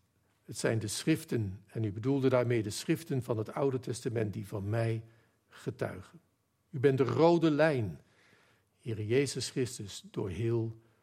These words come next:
de Bijbel. U de Zoon van de Vader.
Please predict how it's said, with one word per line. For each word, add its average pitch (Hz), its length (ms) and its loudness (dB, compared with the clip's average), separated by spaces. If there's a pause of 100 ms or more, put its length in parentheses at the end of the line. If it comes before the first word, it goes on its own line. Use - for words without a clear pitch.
(240)
de - 120 -8
Bijbel. 95 480 -8 (600)
U 151 140 0
de 131 140 0
Zoon 151 540 4 (960)
van 117 240 -2
de 101 120 -4
Vader. 95 420 -8